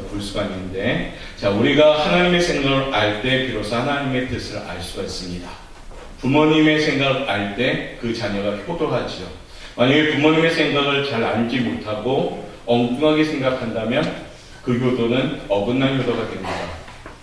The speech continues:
속되게 말하면 청개구리 효도를 한다는 얘기죠.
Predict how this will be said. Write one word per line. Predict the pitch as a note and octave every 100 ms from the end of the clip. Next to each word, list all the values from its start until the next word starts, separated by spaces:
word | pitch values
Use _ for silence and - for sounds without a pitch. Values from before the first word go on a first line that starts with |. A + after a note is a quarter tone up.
| - -
속되게 | D3+ D3+ D3+ C3+
말하면 | A#2+ G#2+ A#2 A#2
청개구리 | - E3+ D#3+ E3 D#3 C3
효도를 | B2+ A#2 A2 G2+
한다는 | A2+ A#2 A2+ G#2
얘기죠. | F2+ F#2 F2+